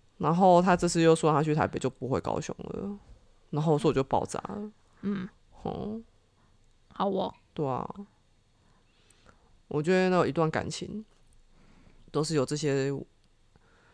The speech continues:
Speaker 1: 眉眉角角。
Speaker 2: 嗯。
Speaker 1: 对。
Speaker 2: 对啊，就是其实我们后来也有讲，因为我觉得就是我就是开玩笑，因为我不管就是去干嘛或是干嘛，我最终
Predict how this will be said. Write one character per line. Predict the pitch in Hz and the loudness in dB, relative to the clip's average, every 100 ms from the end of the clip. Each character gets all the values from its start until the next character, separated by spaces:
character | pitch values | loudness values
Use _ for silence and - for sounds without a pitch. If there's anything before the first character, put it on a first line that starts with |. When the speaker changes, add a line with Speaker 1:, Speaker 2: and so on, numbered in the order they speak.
| _ _ _ _ | _ _ _ _
Speaker 1:
眉 | - 170 | 2 4
眉 | 185 175 | 6 4
角 | 175 147 | 4 4
角。 | 165 - - 208 - - - | 4 2 -2 -4 -10 -20 -8
Speaker 2:
嗯。 | 226 202 196 214 196 - - | -6 -4 -4 -6 -6 -12 -10
Speaker 1:
对。 | - - 202 214 220 _ _ _ - _ _ _ _ _ _ _ _ | -8 -6 -8 -12 -16 _ _ _ -20 _ _ _ _ _ _ _ _
Speaker 2:
对 | - 247 | 0 4
啊， | 190 | 4
就 | 202 285 | 2 2
是 | 294 311 | 4 4
其 | 247 | 4
实 | 226 | 4
我 | 240 | 4
们 | 196 | 4
后 | 202 277 | 8 10
来 | 220 | 10
也 | 233 220 185 - | 6 -4 -10 -6
有 | 214 220 | -2 -2
讲， | - 170 190 | -2 -2 4
因 | |
为 | 294 | 6
我 | 269 190 | 6 4
觉 | 202 | 0
得 | 190 | 0
就 | 220 | 0
是 | 214 233 | 2 2
我 | 190 | 0
就 | 202 | -2
是 | 208 | -4
开 | 226 226 | -2 -2
玩 | 190 170 | -2 -4
笑， | 175 196 170 | -8 -8 -4
因 | 254 | 0
为 | |
我 | 247 | 2
不 | 220 247 | 2 2
管 | 185 185 | 0 2
就 | 202 | -2
是 | 202 220 202 | 0 -2 -2
去 | 220 | -4
干 | - 180 | 0 0
嘛 | 175 165 | 0 -6
或 | 196 202 | -4 -4
是 | 202 | -2
干 | 180 | -2
嘛， | 165 170 | -2 -6
我 | 190 | 0
最 | 233 | 2
终 | 202 190 220 | 2 0 -4